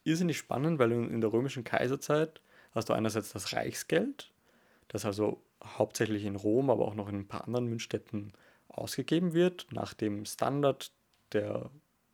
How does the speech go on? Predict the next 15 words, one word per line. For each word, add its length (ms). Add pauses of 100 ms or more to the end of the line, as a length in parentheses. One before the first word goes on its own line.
(420)
des 200
römischen 300
Münzsystems, 600
also 160
das, 220
was 140
wir 100
aus 140 (600)
dem 100
Ende 220
der 120
Republik 420
schon 200
mal, 300 (100)
ähm, 420